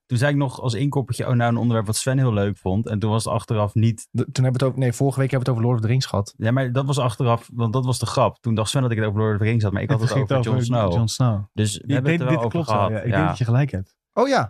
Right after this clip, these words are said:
Speaker 2: we hebben het hier wel over gehad.
Speaker 1: Hey, minder Game of Thrones, meer beter.
Speaker 2: <laughs> Oh,
Speaker 3: Huh?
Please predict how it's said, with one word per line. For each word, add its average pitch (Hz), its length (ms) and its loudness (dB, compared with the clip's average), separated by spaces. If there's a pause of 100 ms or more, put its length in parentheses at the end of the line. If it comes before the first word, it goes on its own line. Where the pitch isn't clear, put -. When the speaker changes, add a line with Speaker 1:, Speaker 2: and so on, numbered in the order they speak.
(480)
Speaker 2:
we - 80 -2
hebben 123 40 4
het 110 80 0
hier 110 100 2
wel 139 100 2
over 160 140 -4
gehad. 151 260 -4 (480)
Speaker 1:
Hey, 156 680 2
minder 135 300 0
Game 139 140 2
of 127 80 -2
Thrones, 139 220 0
meer 139 180 2
beter. 127 460 0
Speaker 2:
<laughs> - 40 -20 (840)
Oh, 147 260 0
Speaker 3:
Huh? 156 100 0